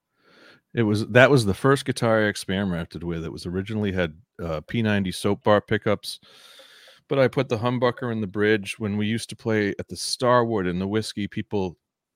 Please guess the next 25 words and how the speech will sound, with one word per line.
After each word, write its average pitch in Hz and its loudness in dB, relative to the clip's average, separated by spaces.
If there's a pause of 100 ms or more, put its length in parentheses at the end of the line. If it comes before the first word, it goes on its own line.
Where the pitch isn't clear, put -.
(500)
tripped - -8
at 101 -6
the 95 -12
sound 113 -2
I 90 0
was 87 -6
getting 85 -6
from 87 -8
that 87 -6
guitar. 95 -4
They 85 -8
couldn't 101 -8
see 110 -4
the 90 -4
humbucker 90 -4
on 87 -6
the 78 -10
bridge 87 -4
because 82 -10
my 82 -8
hand 117 -4
was 80 -6
covering 73 -14
it. - -20
Um, 76 -16